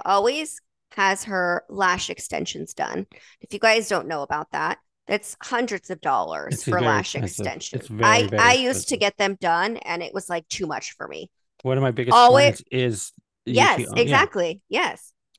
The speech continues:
Speaker 2: I know.
Speaker 1: Always has her nails done. I know how much. I now do my own nails at home. I have my own little gel kit, and I do my own toes and nails. Hundreds of dollars every month. Always has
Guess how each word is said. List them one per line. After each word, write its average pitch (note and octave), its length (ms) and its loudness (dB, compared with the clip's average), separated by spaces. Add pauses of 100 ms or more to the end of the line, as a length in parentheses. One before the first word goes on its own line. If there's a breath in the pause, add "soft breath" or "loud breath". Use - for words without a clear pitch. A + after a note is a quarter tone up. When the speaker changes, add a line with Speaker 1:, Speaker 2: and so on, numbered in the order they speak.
Speaker 2:
I A#2+ 120 -2
know. B2 180 0
Speaker 1:
Always D#4 600 8
has C4+ 360 0
her D#4 140 -8
nails F#3 340 -6
done. C#3+ 340 -6 (760)
I G3 180 2
know A#3+ 160 2
how A3 160 0
much. E3+ 320 -2 (320)
I A3 300 6
now G#3 240 0
do G#3 160 -6
my F3 160 -6
own F3 140 -4
nails E3 260 -4
at E3+ 80 -10
home. F3 280 -6
I F#3 60 -2
have F3 160 -8
my E3 120 -6
own D#3+ 140 -8
little D#3+ 180 -6
gel D#3+ 260 -2
kit, D#3+ 340 -10
and D#3+ 200 -10
I D#3+ 80 -8
do E3 120 -12
my D#3 140 -8
own D#3 120 -8
toes D#3+ 360 -8
and D#3+ 120 -10
nails. D#3 380 -10 (720 soft breath)
Hundreds A3+ 680 2
of G#3 120 0
dollars D#3 720 0
every G#3 240 -2
month. F#3+ 420 -8 (560)
Always C4 500 4
has G3 520 0